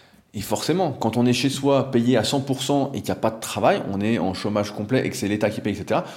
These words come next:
qu'on touche au salaire à temps. À cent pour cent, on a, pourquoi aller retravailler ? Pourquoi aller, c'est un, on se dit, euh, quel monde de fous ! Et c'est pour ça que, <laughs> encore une fois, je pense que la France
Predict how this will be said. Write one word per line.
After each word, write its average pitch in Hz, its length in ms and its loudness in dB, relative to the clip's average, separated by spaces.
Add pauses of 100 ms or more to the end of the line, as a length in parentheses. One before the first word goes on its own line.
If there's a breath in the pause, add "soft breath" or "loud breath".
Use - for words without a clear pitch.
(120 loud breath)
qu'on 107 100 -4
touche 127 160 0
au 117 40 0
salaire 110 280 2
à 92 80 -2
temps. - 200 -8 (600 loud breath)
À 95 80 -4
cent 151 200 4
pour - 180 -6
cent, 123 320 0
on 90 120 0
a, 92 60 -2 (240)
pourquoi 165 440 4
aller 113 200 6
retravailler ? 127 720 0
Pourquoi - 280 0
aller, 107 80 0 (340 loud breath)
c'est 143 300 6
un, 92 240 4 (500)
on 113 60 -2
se - 160 -2
dit, 156 280 2
euh, 98 220 6
quel 175 160 6
monde 170 240 6
de 143 100 10
fous ! 202 240 2 (400 loud breath)
Et 101 80 -2
c'est 101 120 -2
pour 87 160 -4
ça 135 160 4
que, 131 340 0 (200)
<laughs> - 220 2
encore 139 300 4
une 113 100 0
fois, 143 240 4 (280 loud breath)
je 107 80 -4
pense 156 260 2
que - 80 4
la 107 100 6
France 156 380 0